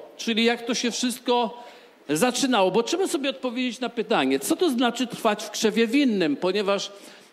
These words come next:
Jezus mówi tutaj wielokrotnie: „Trwajcie w krzewie winnym, bo beze mnie nic uczynić nie możecie, a Ojciec mówi, was będzie oczyszczał w międzyczasie, chociaż wy już jesteście czyści przez słowo, które przyjęliście”.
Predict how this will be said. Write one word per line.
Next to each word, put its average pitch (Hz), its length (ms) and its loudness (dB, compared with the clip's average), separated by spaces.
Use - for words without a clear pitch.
Jezus 220 460 2
mówi 233 220 2
tutaj 233 340 0
wielokrotnie: 233 540 0
„Trwajcie 214 560 0
w - 60 -10
krzewie 220 320 -2
winnym, 208 420 2
bo 214 120 2
beze 202 320 0
mnie 226 200 -2
nic 220 260 -2
uczynić 214 440 -2
nie 226 80 2
możecie, 196 560 2
a 196 100 0
Ojciec 214 380 0
mówi, 208 240 0
was 196 180 2
będzie 214 260 2
oczyszczał 220 400 0
w 220 40 0
międzyczasie, 196 520 0
chociaż 190 340 -2
wy 214 100 2
już 220 160 0
jesteście 202 380 0
czyści 208 360 -2
przez 185 220 -2
słowo, 202 260 2
które 190 200 -2
przyjęliście”. 139 580 -4